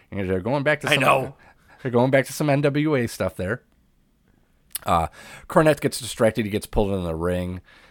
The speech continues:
Speaker 1: uh, throws him into Jeff Jarrett. Uh, Jarrett ends up using the ra-, racket. Ref sees it. It's a D Q. Uh, Bradshaw slams Corny. He takes a bump. Uh, N W A eventually gains control, starts beating down Bradshaw, but L O D makes the save.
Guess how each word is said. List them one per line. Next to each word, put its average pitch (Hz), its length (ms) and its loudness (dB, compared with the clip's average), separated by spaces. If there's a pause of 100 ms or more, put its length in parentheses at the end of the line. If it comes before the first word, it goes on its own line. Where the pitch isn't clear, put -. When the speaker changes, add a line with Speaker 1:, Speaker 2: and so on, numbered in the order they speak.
(140)
Speaker 1:
uh, 87 420 -4
throws 104 380 2
him 101 300 -2
into 95 220 -6
Jeff 85 320 -8
Jarrett. 87 480 -4 (100)
Uh, 85 280 -6
Jarrett 95 360 -2
ends 92 160 -6
up 82 140 -8
using 87 260 -8
the 78 100 -6
ra-, 82 240 -4
racket. 87 520 -4
Ref 92 180 -4
sees 85 300 -10
it. 85 100 -8
It's 80 160 -12
a 80 60 -10
D 80 240 -12
Q. 80 400 -12 (500)
Uh, 107 300 4
Bradshaw 117 520 2
slams 95 360 -4
Corny. 92 380 -4
He 87 80 -8
takes 90 240 -6
a 87 40 -6
bump. 87 460 -6
Uh, 85 280 -2
N 151 120 0
W 110 340 4
A 101 140 2
eventually 95 540 -4
gains 90 340 -8
control, 87 320 -8
starts 85 260 -8
beating 80 380 -10
down 85 360 -4
Bradshaw, 82 440 -4
but 78 160 -8
L 85 160 -6
O 80 80 -4
D 78 160 -12
makes 73 240 -12
the - 100 -14
save. - 380 -12